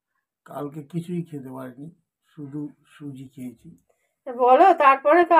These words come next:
Speaker 2: আরো bleeding, তারপরে সারা রাত ধরেই হয়েছে অল্প অল্প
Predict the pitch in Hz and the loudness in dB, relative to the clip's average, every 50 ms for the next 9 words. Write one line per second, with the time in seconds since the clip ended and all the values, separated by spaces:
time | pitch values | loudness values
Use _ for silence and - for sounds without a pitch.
0 | 269 - - 226 240 254 302 339 359 320 - - 269 277 294 269 320 330 330 330 | 4 4 4 4 4 6 6 4 4 2 0 -10 -14 -14 -8 0 2 4 6 6
1 | 320 320 - 277 254 254 254 302 285 302 330 320 - 277 262 269 277 320 330 - | 4 2 0 0 0 0 0 0 0 0 0 0 0 2 2 4 6 6 4 4
2 | 254 320 330 320 320 320 285 240 214 214 202 185 - - - 214 - - 220 226 | 4 0 0 4 4 4 4 4 2 0 -2 -6 -10 -14 -16 -14 -12 -10 -10 -10
3 | 240 233 240 214 214 214 | -4 0 0 0 0 -2